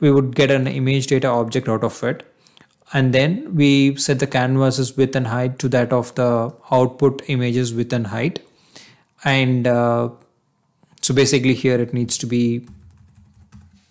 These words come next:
width and height of the output. And, uh, and then the context output image data, we utilize this image data that we created out of the segmentation map.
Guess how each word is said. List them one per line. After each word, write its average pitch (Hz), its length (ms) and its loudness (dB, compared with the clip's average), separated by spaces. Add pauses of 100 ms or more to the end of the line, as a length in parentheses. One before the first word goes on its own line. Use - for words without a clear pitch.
(960)
width 131 280 2
and 127 100 -2
height 117 260 -2
of 117 200 -4
the 196 280 -4 (1200)
output. 123 460 -2 (1120)
And, 120 440 0
uh, 120 360 0 (1700)
and 127 220 2
then 123 180 2
the 123 80 0
context 127 460 0
output 139 260 0
image 135 340 2
data, 147 300 2
we 131 360 2 (340)
utilize 131 480 2
this 123 120 0
image 127 320 0
data 127 180 2
that 120 160 0
we 117 100 -2
created 123 420 0
out 123 140 2
of 117 80 0
the 123 80 -6
segmentation 123 720 0
map. 127 400 -2